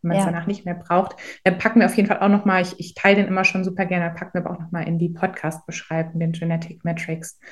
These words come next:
Speaker 1: ähm, Chartgenerator, wenn jetzt jemand neugierig ist, bei Tieren oder bei Pflanzen reinzuschauen. Das möchte ich aber mal so ein bisschen die Bühne für
Speaker 2: Genau,
Speaker 1: dich.
Speaker 2: aber Pflanzen kannst du, ähm, also das Pflanzendesign, <laughs> ähm, kann man ja nicht errechnen. Wir können ja niemanden, äh, fragen.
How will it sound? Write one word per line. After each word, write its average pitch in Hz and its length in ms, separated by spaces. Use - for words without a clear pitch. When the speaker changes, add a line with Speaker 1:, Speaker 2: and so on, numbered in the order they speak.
Speaker 1:
ähm, 165 160
Chartgenerator, 175 600
wenn 165 60
jetzt 165 120
jemand 160 160
neugierig 190 260
ist, 175 140
bei 165 80
Tieren 247 480
oder 247 260
bei 196 120
Pflanzen 190 340
reinzuschauen. 165 680
Das - 200
möchte 185 300
ich 175 60
aber 175 80
mal 180 100
so 175 60
ein 175 40
bisschen 202 260
die 185 80
Bühne 208 260
für 247 120
Speaker 2:
Genau, 247 120
Speaker 1:
dich. - 80
Speaker 2:
aber 294 160
Pflanzen 294 380
kannst - 320
du, 254 180
ähm, 214 360
also 226 360
das 196 160
Pflanzendesign, 277 960
<laughs> 294 280
ähm, 226 580
kann 190 100
man 196 140
ja 185 80
nicht 170 180
errechnen. 170 540
Wir 180 120
können 202 240
ja 190 120
niemanden, 180 760
äh, 160 120
fragen. 165 640